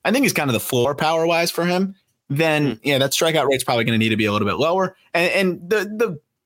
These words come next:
Speaker 1: most important thing's gonna be how good is the defense. And assuming that the defense is comfortably above average, I'm willing to weather that storm of what the offense looks like, but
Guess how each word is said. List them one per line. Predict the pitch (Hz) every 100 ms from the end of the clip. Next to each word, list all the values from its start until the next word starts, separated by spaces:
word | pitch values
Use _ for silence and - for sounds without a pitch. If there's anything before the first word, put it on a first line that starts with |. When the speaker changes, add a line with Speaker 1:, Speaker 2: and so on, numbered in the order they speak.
| -
Speaker 1:
most | 185 220 277 -
important | 196 269 277 170
thing's | 156
gonna | 160
be | 151
how | 135 151 160
good | 131 147 139
is | 123 -
the | 113
defense. | 113 110 76 - - _ _ -
And | 160
assuming | - 247 254
that |
the | 185
defense | 175 175 160
is | -
comfortably | 156 139 143 151 143 _ _ -
above | 131 117
average, | 110 120 120 - _ _ _ _ 139 156 156 - _ _ _ _ -
I'm | 185
willing | 226 226
to | 151
weather | 113 113 127
that | 113 95
storm | - - 104 123
of | 107
what | 107 104
the | 104
offense | 104 110 104 101
looks | 98
like, | 135 131 -
but | 117